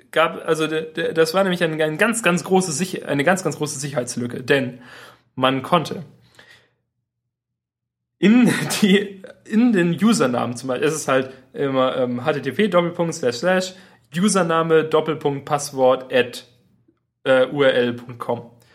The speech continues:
Und man konnte in den Usernamen einen Zeilenumbruch reinmachen und dadurch, den, wenn man den Usernamen dann zum Beispiel auf amazon Punkt com gesetzt hat und dann in der nächsten Zeile at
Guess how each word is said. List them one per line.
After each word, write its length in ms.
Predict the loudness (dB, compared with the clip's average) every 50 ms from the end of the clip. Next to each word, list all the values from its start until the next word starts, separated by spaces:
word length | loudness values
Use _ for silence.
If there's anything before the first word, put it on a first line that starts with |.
| -20 -20 -20 -20 _ _ _ _ _ -4
Und 80 | -2
man 100 | 0 0
konnte 240 | 2 2 2 2 2
in 80 | 2 2
den 180 | 2 2 2
Usernamen 680 | 2 2 2 0 0 0 -2 -4 -6 -8 -10 -14 -16 -18 -4 0
einen 220 | 0 0 0 0
Zeilenumbruch 840 | -2 -2 0 0 0 0 -2 -2 -4 -6 -4 -2 -2 -2 -2 -2 -4
reinmachen 600 | -4 -4 -2 -2 -4 -4 -4 -6 -10 -10 -14 -20 -20 _ _ _
und 200 | -8 -6 -2 0
dadurch, 500 | 2 2 2 2 2 2 2 0 -4 -8 -14 -20 -8 _ 0
den, 360 | 0 0 0 -4 -8 -6 -4
wenn 120 | -2 -2
man 100 | 0 -2
den 140 | -2 -2 -2
Usernamen 600 | 0 0 2 2 2 2 2 2 2 0 0 0
dann 180 | -2 -2 -2 -2
zum 120 | -4 -2
Beispiel 320 | -2 -2 -2 -4 -4 -4
auf 280 | -4 -4 -4 -8 -2 0
amazon 440 | 2 2 2 2 2 2 0 0 0
Punkt 220 | 2 0 0 0 2
com 300 | 2 2 2 2 0 -4
gesetzt 440 | -4 -6 -6 -6 -8 -10 -8 -6
hat 240 | -6 -6 -8 -10 -16 -20 -20 -20 -20 -20 _ _ _ _ _ _ _ _ _ _
und 240 | -4 -4 -4 -2 0
dann 400 | 0 0 0 -2 -6 -6 -8 -10 -12 -18 _ _ _ _ _ _ _ _ _ _ _ _ _ _ -6
in 120 | 0 2
der 100 | 2 2
nächsten 340 | 4 2 0 0 -2 -4 -2
Zeile 440 | 0 0 2 2 2 0 -2 -2 0
at 300 | 0 0 0 -2 -6 -14